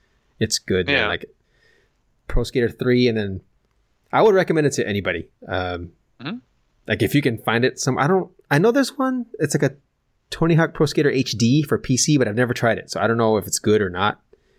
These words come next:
Speaker 2: Hmm.
Speaker 1: Like, I don't know if it, like, lives up to, like, the, the Pro Skater series or not. Um,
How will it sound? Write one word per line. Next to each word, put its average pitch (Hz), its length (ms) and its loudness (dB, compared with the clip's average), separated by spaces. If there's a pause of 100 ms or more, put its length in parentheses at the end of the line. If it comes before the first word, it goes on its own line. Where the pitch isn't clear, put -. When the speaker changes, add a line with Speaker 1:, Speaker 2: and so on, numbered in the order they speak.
(120)
Speaker 2:
Hmm. 110 260 -8 (120)
Speaker 1:
Like, 95 140 -2
I 98 60 2
don't 101 120 2
know 101 100 4
if 92 100 -2
it, 95 100 2
like, 87 180 -2
lives 95 200 2
up 98 160 -2
to, 95 520 0 (380)
like, - 140 -6
the, 92 280 -2 (640)
the 92 80 -2
Pro - 180 0
Skater 90 260 0
series 95 400 -2
or 113 60 0
not. 113 220 0 (800)
Um, 104 500 -2